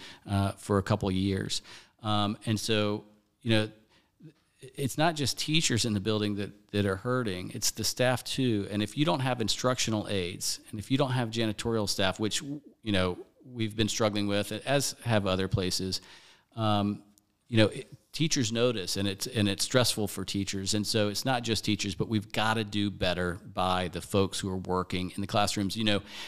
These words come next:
I think you could debate, uh, uh, who the most important people in the, in, in the school, the kids or the people looking after the kids? And,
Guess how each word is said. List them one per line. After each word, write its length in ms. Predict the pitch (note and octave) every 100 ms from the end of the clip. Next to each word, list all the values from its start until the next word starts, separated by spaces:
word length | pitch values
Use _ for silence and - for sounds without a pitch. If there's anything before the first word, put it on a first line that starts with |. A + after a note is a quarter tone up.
| -
I 120 | B2
think 180 | C3 A2
you 80 | A2
could 160 | G#2+
debate, 540 | G2+ G2+ G#2+ G#2 F#2 - - - -
uh, 220 | C#3+ -
uh, 20 | B2 - A#2+
who 140 | D#3
the 80 | E3
most 240 | C#3+ B2+
important 340 | A#2 G#2 A#2+ A#2
people 240 | A2+ F#2+
in 80 | F#2+
the, 180 | - A#2
in, 140 | G2+ -
in 80 | G2+
the 60 |
school, 280 | F#2 - G2+
the 80 | F#2+
kids 640 | - D#3+ G3 G3+ - - - _ _ _ _ _
or 80 | A#2+
the 80 | A#2
people 240 | - A#2+
looking 280 | A2 G#2 G2
after 240 | F#2 F#2 F2+
the 100 | F2+
kids? 380 | G2 F2 F2 F2 -
And, 140 | B2